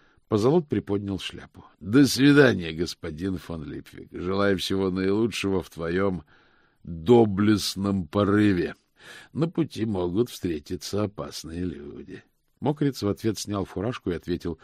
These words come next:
"Надеюсь, в скором времени оставить их позади". "Ну вот", — подумал он, — "мы все сказали, и милая девушка из газеты думает, что мы добрые приятели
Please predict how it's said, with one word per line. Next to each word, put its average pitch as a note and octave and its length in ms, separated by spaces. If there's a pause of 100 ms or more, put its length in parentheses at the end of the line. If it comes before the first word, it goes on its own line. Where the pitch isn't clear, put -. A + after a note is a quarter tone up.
(320)
"Надеюсь, D#3+ 460
в - 80
скором G#2 360
времени E3 320
оставить G#2+ 540
их - 280
позади". A#2 440 (560)
"Ну C3+ 140
вот", — E2+ 320
подумал D#2 380
он, — D#2+ 220 (540)
"мы G#2+ 200
все - 200
сказали, B2 500 (100)
и F2+ 160
милая F#2+ 320
девушка G2+ 440
из D#2+ 100
газеты D#2 380
думает, G2 320
что - 180
мы G#2 100
добрые F2+ 400
приятели B2+ 580